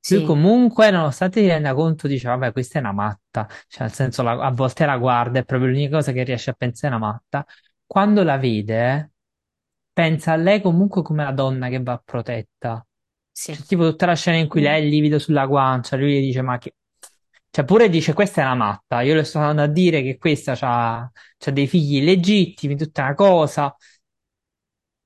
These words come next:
Speaker 1: Però lei, lui comunque riesce a traslare su di lei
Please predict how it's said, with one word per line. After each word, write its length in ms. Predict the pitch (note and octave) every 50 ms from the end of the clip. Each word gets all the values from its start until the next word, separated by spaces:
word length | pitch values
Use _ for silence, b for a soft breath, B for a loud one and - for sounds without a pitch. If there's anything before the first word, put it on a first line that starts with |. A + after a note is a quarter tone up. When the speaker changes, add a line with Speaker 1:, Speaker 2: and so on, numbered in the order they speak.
| _ _ _ -
Speaker 1:
Però 640 | - G#3 G3 G3 G#3+ A#3 B3 C4 C4+ - - - -
lei, 240 | - F#3+ G3+ G#3+ G#3
lui 280 | - - F3+ F#3+ A#3+ B3+
comunque 960 | - G3+ F#3 G3 A#3+ C4+ C#4 C4+ B3+ B3 - - A#3+ A3+ A3+ A3+ A3 A3 - -
riesce 680 | F#3 F3+ F#3 F#3 F#3 F3+ D#3+ - - - - F3+ F3
a 400 | E3 D#3+ D#3 D#3 D#3+ D#3 D#3 - -
traslare 720 | - - G3 F#3+ F3+ F#3+ F3+ E3+ D#3+ D3+ D3+ D3+ D#3+ D3+
su 120 | C#3 D#3+
di 160 | D3+ D3+ D#3+ D#3
lei 640 | D3 C#3+ C#3+ C#3+ C#3+ C#3+ C#3+ C#3+ C#3+ C#3+ D3 -